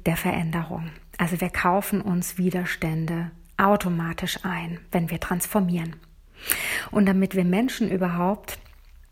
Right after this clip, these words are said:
in der Lage sind, uns zu verändern, ist es notwendig,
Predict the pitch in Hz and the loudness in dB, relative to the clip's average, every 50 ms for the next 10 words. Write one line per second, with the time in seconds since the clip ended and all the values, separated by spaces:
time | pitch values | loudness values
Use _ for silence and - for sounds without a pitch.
0 | - - - - - - - 202 180 175 170 165 170 170 180 202 196 214 180 190 | -20 -16 -12 -12 -6 0 2 4 4 4 4 4 4 4 4 2 2 2 2 2
1 | 190 190 180 - 196 185 175 - - - - - - - - - 185 170 170 170 | 2 0 0 0 0 -2 -2 -2 -6 -8 -8 -4 -4 -4 -2 0 0 0 2 2
2 | 185 190 214 240 247 - - - - - - - - - 196 175 190 185 - 180 | 2 2 2 2 0 -2 -6 -8 -8 -8 -10 -8 -4 -2 -2 0 0 0 2 2
3 | 175 175 196 185 190 185 190 190 185 185 196 196 190 - | 2 2 2 0 0 2 2 2 4 2 2 0 -2 -4